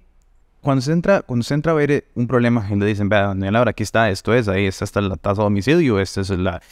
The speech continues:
los barrios más peligrosos"? En ese momento me acuerdo que se tachaba mucho carro, ese era un, ese era un tema grande en ese, en ese periodo. ¿Por dónde empezar? O sea, ¿por qué? ¿Cómo, cómo hace uno para empezar a,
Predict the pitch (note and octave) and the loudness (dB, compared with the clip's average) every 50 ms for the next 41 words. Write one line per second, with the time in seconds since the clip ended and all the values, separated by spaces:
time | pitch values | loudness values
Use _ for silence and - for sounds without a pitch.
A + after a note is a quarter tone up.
0 | - - - - G2+ G2 G2 G2 G2+ G2+ G#2 - - F2+ F#2+ F#2+ G#2+ C3+ E3 C#3+ | -20 -8 -4 -4 0 2 2 2 2 0 -4 -4 -4 -4 -2 0 2 2 2 2
1 | B2 B2 G#2 G2+ G2 G2+ G#2 A2 A2 A2 G#2 A2 G#2 G2 F#2+ G2+ G#2+ G2+ G2+ G2 | 0 -2 -2 -2 -2 -2 0 -2 -2 -2 -2 -4 -4 -4 -2 -2 -4 -4 -4 -6
2 | F#2+ - G#2 - - A2+ G#2+ A2 A2 A2 G#2+ - G2+ - B2 C3+ C#3+ C3 B2 A2+ | -4 -4 -4 -2 0 0 2 2 2 0 -2 -6 -2 2 4 4 4 4 2 -2
3 | F#2+ G#2 A2 - - A2 A2 A2 - - G#2 - G#2+ A2 G#2+ G2 - G#2 G#2 G#2+ | -2 -4 -6 -4 -4 -2 -2 -2 -2 -4 -4 -4 -2 -2 -2 -2 -2 0 0 0
4 | G#2 D#2 - G2 G#2 A2+ B2 C3+ B2+ A2+ G#2 G#2 G#2+ G#2 A2 G#2 F#2+ - D2+ F#2+ | 0 -2 0 0 0 2 2 2 0 0 0 -2 -2 -2 -4 -6 -4 -4 -4 -4
5 | G#2 G2 A2 G#2+ - G#2 A2 C#3 D3 C3+ - - _ _ _ _ _ - _ _ | -4 -4 -4 -4 -2 0 0 0 0 -2 -4 -8 _ _ _ _ _ -20 _ _
6 | _ _ _ _ _ _ _ _ _ _ _ _ - _ _ _ _ _ _ _ | _ _ _ _ _ _ _ _ _ _ _ _ -20 _ _ _ _ _ _ _
7 | - _ - _ _ - D3 C#3 B2+ C#3 D#3+ E3 G3+ G#3 G3 - - - - B2 | -20 _ -20 _ _ -2 0 0 2 0 0 0 0 0 -2 -2 -4 -4 -4 -4
8 | C3 B2 - - - - C3 C#3+ B2+ - - A#2+ A#2+ - - C#3 C3+ - _ - | -4 -4 -6 -8 -4 -2 0 0 0 -2 -4 -6 -6 -2 -2 -2 -2 -4 _ -8
9 | - D#3 D#3+ E3+ F3+ G3 G3+ - - _ _ - - D#3 E3+ F3+ F3 E3 D#3 D#3+ | -6 -4 -4 -2 -2 -4 -4 -6 -8 _ _ -6 -4 -4 -2 -2 0 0 0 -2
10 | D#3+ - - D#3 C#3 C3+ C#3 D3 D3+ D3+ D3+ - - - - - - A#2 A2+ A2 | -2 0 0 0 0 0 0 0 0 -2 -2 -6 -8 -12 -6 -2 0 0 2 2
11 | A2 G2+ - G#2 - - A2 A2 A#2+ C3 C#3 C#3 B2+ - | 0 -2 -4 -6 -6 -4 -2 -2 0 0 0 0 -2 -4